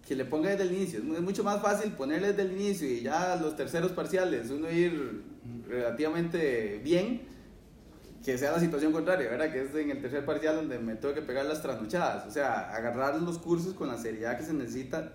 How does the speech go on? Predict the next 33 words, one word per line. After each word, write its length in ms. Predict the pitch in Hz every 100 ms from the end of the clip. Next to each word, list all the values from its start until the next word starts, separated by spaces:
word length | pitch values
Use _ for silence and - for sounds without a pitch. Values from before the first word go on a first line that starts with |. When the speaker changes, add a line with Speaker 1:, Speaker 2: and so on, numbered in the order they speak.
| -
Speaker 1:
desde 180 | 110 107
el 100 | 107
inicio, 500 | 110 156 180 190 185 - - - - - - - -
eh, 600 | 120 117 113 113 110 107 101 95 85 - - - - - - - - - - -
y, 600 | 131 123 131 127 127 123
y 40 |
tal 160 | 123 120
vez 260 | 143 156
haber 240 | 185 175 180
ap-, 320 | 180 - -
internalizado 640 | 139 131 123 113 113 143 165
mucho 240 | 170 160
más 240 | 123 151
esos 220 | 160 160 160
cursos 420 | 156 165 170 160
iniciales, 580 | 127 117 151 143 - -
porque 580 | 117 110 117 110 101 - - - - - -
después 280 | 120 117 139
uno 160 | 156 165
se, 200 | 170 127
se 180 | 135
ubica 300 | 113 135 139
ya 140 | 160 160
en 100 | 151
los 100 | -
cursos 360 | 143 147 175
finales, 480 | 165 160 165 156 170
en 280 | 139 - 104
los 140 | -
cursos 260 | - 135 156
de 80 | 156
último 300 | - 165 151
año 240 | 156 180